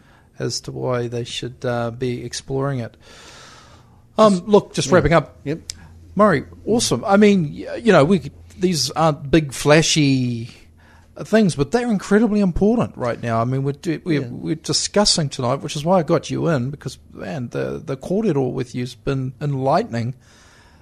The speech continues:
Speaker 1: That, yeah, the two biggest issues
Speaker 2: Mm.
Speaker 1: we've got is affordable housing, uh, and, uh, preserving our environment. Uh,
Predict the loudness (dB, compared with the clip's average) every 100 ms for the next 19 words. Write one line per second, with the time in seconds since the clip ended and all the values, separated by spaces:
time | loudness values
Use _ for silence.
0 | _ -4 -4 -4 -2 0 -2 2 4 4
1 | 2 0 -2 -2 -4 -4 -2 -4 0 -2
2 | -2 -8 -10 -8 -8 -8 0 2 2 0
3 | -2 -2 -6 2 4 4 0 -8 -16 _
4 | -20 -20 _ -8 -4 -4 -4 -6 -10 -12
5 | -12 -12 -4 -4 -4 -6 -8 -6 -2 0
6 | 2 2 2 2 0 0 0 0 -4 -10
7 | -14